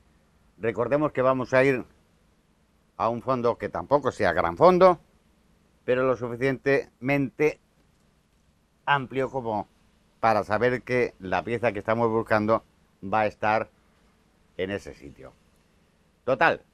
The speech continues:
seguimos empatillando, hacemos los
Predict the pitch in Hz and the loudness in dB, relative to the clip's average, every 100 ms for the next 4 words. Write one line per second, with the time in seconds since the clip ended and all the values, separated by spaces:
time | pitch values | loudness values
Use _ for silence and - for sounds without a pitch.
0 | _ _ 127 143 170 135 123 113 113 135 | _ _ -2 0 0 0 -2 -2 0 2
1 | 175 175 185 165 107 120 143 135 113 113 | 4 6 4 4 0 2 4 2 4 4
2 | 110 - - | 2 -4 -20